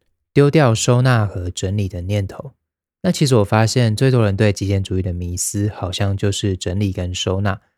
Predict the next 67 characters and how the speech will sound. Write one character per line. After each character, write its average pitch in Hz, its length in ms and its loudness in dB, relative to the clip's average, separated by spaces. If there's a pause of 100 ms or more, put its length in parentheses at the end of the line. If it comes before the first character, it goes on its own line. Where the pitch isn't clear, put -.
(300)
那 135 160 2
我 104 100 2
自 107 160 -2
己 92 220 -2
其 - 160 -10
实 95 220 -6
也 90 140 -4
是 98 300 -4
过 98 180 -2
来 90 120 -4
人。 110 220 -8 (500)
以 110 60 -4
前 117 260 0
我 113 100 4
觉 113 160 2
得 117 160 4
把 110 180 2
买 104 220 0
来 87 100 -4
的 95 80 -6
东 110 220 0
西 117 300 2
整 104 260 -4
理 101 100 0
收 113 240 -2
纳 127 120 0
得 113 80 0
很 92 180 -6
整 90 200 -2
齐， 87 380 -10 (280)
看 156 140 0
起 127 80 0
来 104 60 2
很 87 160 -4
极 90 200 -4
简， 90 340 -4
就 110 120 0
是 110 100 2
所 92 220 -2
谓 98 140 2
的 92 200 -4
极 90 160 -8
简 90 240 -4
主 90 220 -8
义。 92 180 -6 (400)
那 123 120 0
殊 139 180 0
不 147 60 0
知 135 180 2
我 110 160 2
只 95 140 -6
是 104 160 -2
把 92 180 -4
自 104 120 -4
己 101 120 -2
觉 92 160 -6
得 92 140 -6
不 131 120 0
好 113 140 0
看 107 140 -2
的 101 80 -2
东 104 160 -2
西 107 100 0
藏 95 260 -6
起 107 180 -6
来 110 80 -8
啊。 - 220 -12